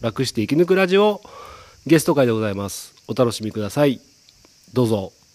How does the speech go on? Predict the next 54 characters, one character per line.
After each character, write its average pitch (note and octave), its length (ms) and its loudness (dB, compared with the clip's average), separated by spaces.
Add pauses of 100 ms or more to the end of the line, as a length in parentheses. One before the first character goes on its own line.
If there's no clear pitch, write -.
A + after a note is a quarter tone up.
(1700)
は D#3+ 80 0
い、 - 80 -4
と - 160 -4
い D#3 40 2
う - 20 2
こ D#3 60 2
と D3 100 4
で A#2+ 60 4
で G#2+ 40 2
す - 120 -10
ね、 A#2+ 200 2
今 G3+ 120 4
日 D3+ 40 4 (140)
は、 C#3 280 6 (360)
え D#2+ 1600 -8
ー、 - 80 -20
朝 C#3+ 220 -2
の G2 120 -4
十 C#3 160 2
一 F3+ 200 -2
時 C#3 60 2
に G#2 100 -2
で F#2+ 100 -4
す - 100 -12
ね、 C3 220 0 (540)
え F2+ 320 -10
ー - 0 -
っ - 40 -20 (120)
と、 F2+ 440 -6
岡 D3 160 2
楽 G3+ 180 2
さ G2+ 140 -4
ん F#2+ 120 -6
の、 B2 260 2 (280)
お D2+ 720 -8
ー、 - 60 -12
方 A#2+ 180 -2
が F#2 120 0
来 A2+ 140 -6
ら A2+ 80 0
れ A2+ 100 0
ま A#2 100 0
し - 80 -8
て、 A#2+ 240 -2 (340)
子 B3 160 -4
牛 A#3 180 -4
の F#3 220 2
高 F#3 180 2
台 G3 200 2
検 F#3+ 280 2
定 D3+ 260 2
の、 F3+ 380 4 (100)
お F#2+ 680 -4 (100)
ー、 E2 40 -20